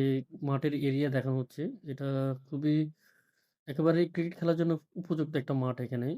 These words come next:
মানে, আমি অন্যান্য স্কুলেও গেছি, but এটা, এটা হচ্ছে সর্বোচ্চ, সর্ব,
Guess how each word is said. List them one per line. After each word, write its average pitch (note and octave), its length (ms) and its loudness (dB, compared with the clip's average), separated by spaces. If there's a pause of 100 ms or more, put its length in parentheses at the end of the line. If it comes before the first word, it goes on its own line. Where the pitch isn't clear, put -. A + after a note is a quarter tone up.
(220)
মানে, C3 160 -4
আমি C3 180 0
অন্যান্য C#3+ 360 2
স্কুলেও C#3+ 320 -2
গেছি, C#3 360 -2
but C#3 340 -8
এটা, C3+ 360 2
এটা C#3+ 260 -2
হচ্ছে D3 180 -4
সর্বোচ্চ, C#3 380 -4 (680)
সর্ব, C#3+ 420 2